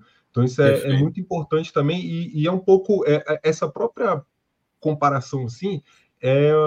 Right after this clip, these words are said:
Speaker 1: principalmente dentro do, do, desse tipo de, de domínio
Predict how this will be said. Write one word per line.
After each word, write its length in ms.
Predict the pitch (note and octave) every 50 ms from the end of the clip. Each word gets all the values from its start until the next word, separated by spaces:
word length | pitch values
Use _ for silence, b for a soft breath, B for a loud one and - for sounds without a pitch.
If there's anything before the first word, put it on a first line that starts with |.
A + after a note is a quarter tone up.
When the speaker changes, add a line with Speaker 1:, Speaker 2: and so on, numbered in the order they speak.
| D3 C#3 C3+ B2+ A#2+ A2+ A2 G#2+ - _ -
Speaker 1:
principalmente 560 | D#3 F3 E3+ - D#3+ C#3+ C#3 F3+ - - D3+
dentro 240 | C3+ C#3+ C#3+ C#3 B2+
do, 220 | A#2+ B2+ B2 A#2+
do, 420 | A2+ A#2+ A#2+ A#2 A2 G#2+ A2 A2 _
desse 320 | A2 A#2 A#2+ A#2 - B2
tipo 340 | A#2 - B2+ A#2 A#2 - A2+
de, 440 | A2+ A2+ A2+ A2 G#2+ G2+ G2+ F#2+ - -
de 220 | A2 G#2+ - A#2 A2+
domínio 680 | A2+ A#2 A2+ A2+ A#2 C3+ D3 D#3 C#3 A#2+ A2+ A2 -